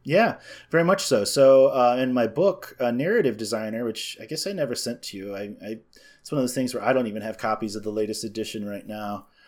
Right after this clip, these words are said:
Um, but yeah, I, I relate it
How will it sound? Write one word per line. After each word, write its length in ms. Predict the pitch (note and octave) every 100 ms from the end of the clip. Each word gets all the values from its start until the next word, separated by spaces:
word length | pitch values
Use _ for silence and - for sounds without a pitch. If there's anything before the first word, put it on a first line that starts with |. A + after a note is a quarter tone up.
| _ -
Um, 680 | C3 B2 A#2+ A#2+ A#2 A2+ G#2+ _ _ - - _ _ -
but 340 | C#3 B2+ C3
yeah, 220 | F3+ C#3+
I, 80 | A#2+
I 120 | B2 C3+
relate 340 | C3+ C3+ C3+
it 160 | C#3+